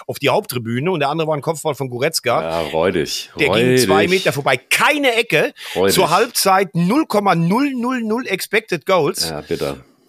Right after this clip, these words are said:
Speaker 1: Und dann sagt Thomas Müller nachher hinten raus, ja, wir müssen uns dafür nicht schämen, wir nehmen den Punkt mit, wir können natürlich besser spielen. Alles richtig, aber ist das der Anspruch von Bayern München, die sonst in so einem Spiel dahin gefahren sind, um mal zu sagen,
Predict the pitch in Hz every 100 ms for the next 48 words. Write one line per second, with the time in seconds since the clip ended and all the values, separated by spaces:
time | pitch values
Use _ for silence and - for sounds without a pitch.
0 | 160 151 147 143 170 170 165 131 143 165
1 | 175 156 160 180 156 156 123 127 127 120
2 | 135 131 131 113 135 120 - 127 160 151
3 | 139 143 120 120 143 - 147 147 131 143
4 | 135 147 127 151 147 127 190 185 - 240
5 | 277 226 254 - 170 - _ _ _ _
6 | - 104 - 98 - - 131 247 - 190
7 | - 120 220 - 175 151 135 104 131 165
8 | 127 139 220 135 113 104 101 160 233 135
9 | 110 131 226 156 - 180 131 196 - -
10 | - 123 151 226 - 127 117 110 107 156
11 | 139 123 - 110 139 135 113 160